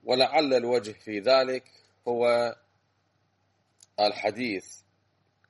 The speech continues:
في إبطال أدلة الفصول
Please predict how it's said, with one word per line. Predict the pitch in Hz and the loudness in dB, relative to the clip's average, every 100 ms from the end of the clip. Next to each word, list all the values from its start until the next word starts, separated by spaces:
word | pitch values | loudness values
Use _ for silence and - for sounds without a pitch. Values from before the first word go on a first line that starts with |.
| _ _ _ _ _ _ _ | _ _ _ _ _ _ _
في | 98 101 101 101 101 101 _ _ _ | -8 -6 -6 -6 -6 -8 _ _ _
إبطال | 104 98 - 120 135 123 113 | -6 -6 -2 2 4 2 0
أدلة | 117 117 120 120 113 - _ - | -8 -6 -6 -6 -6 -18 _ -6
الفصول | 117 113 117 - 120 120 120 113 | -6 -6 -10 -8 -6 -4 -4 -8